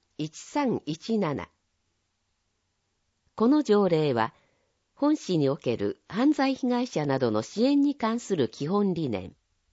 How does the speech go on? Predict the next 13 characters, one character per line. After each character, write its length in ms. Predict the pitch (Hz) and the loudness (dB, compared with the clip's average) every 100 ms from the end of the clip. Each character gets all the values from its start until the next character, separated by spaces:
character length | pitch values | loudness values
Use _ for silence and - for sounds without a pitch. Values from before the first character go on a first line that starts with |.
| _ | _
役 340 | - 160 - 175 | -6 -4 -2 -2
割、 360 | 139 104 101 _ _ _ - | -2 -4 -6 _ _ _ 2
用 220 | 240 285 | 2 4
語 180 | 285 269 | 2 0
の 100 | 240 | 0
定 260 | 285 285 | 0 0
義 180 | 196 139 | 2 2
を 120 | 131 | 2
明 200 | 135 180 | 2 0
確 280 | - 185 - | -2 -6 -2
に 140 | 135 | -2
し 140 | 135 - | -2 -4
て、 260 | 104 - | -6 -6